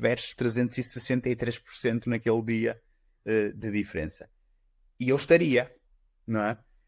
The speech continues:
Portanto, eh, eh, o custo de uma decisão emocional,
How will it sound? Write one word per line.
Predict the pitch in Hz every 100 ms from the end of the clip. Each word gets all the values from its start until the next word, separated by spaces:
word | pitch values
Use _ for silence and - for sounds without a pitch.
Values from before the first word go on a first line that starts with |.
| _ -
Portanto, | 117 110 107 107 104 107 104 -
eh, | 76 -
eh, | - - - - 73 71 _ 101 _ _ _
o | - _
custo | - 156 147 - 120
de | 113
uma | 113
decisão | 113 117 110
emocional, | 113 113 - 117 104 92 95 110